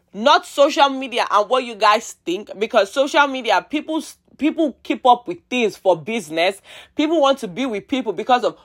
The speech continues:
"Oh, how would they look like on social media?" But in real life, you're not happy. Be who you want to be.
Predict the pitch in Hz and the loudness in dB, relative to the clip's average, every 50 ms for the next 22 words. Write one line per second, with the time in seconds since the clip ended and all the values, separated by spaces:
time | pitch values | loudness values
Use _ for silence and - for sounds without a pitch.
0 | _ _ _ 233 233 202 180 208 226 240 226 202 180 180 196 226 220 208 214 208 | _ _ _ 6 6 6 6 6 4 4 4 2 -2 -2 -4 -6 -4 -6 -6 -6
1 | _ - 190 175 175 - 165 156 - - 196 190 - 226 202 208 196 180 175 160 | _ 2 2 2 2 0 -6 -8 -8 -8 -8 -6 -4 -6 -6 -6 -6 -6 -6 -6
2 | 175 202 208 - - 240 247 240 190 233 294 302 277 262 220 190 - - 208 202 | -4 -4 -6 -6 -6 -8 -10 -8 -6 -6 -6 -2 0 0 0 0 -2 -4 -4 -4
3 | 202 226 247 262 214 - 214 196 190 - _ 175 160 143 135 - _ _ _ _ | -2 -2 -2 -2 -2 -2 -4 -4 -4 -6 _ -10 -8 -8 -10 -12 _ _ _ _
4 | _ _ _ _ _ _ _ _ _ _ _ _ _ _ _ _ _ _ _ _ | _ _ _ _ _ _ _ _ _ _ _ _ _ _ _ _ _ _ _ _
5 | _ _ _ _ _ _ _ _ _ _ _ _ _ _ _ _ _ _ _ - | _ _ _ _ _ _ _ _ _ _ _ _ _ _ _ _ _ _ _ -20
6 | 175 170 - 539 539 453 392 415 381 320 311 277 262 277 294 330 - - - 233 | 0 2 6 8 8 8 8 6 6 6 2 4 6 6 6 6 4 0 -6 -10
7 | 196 190 247 247 220 160 151 127 - | -6 -6 -6 -4 -4 -4 -6 -6 -8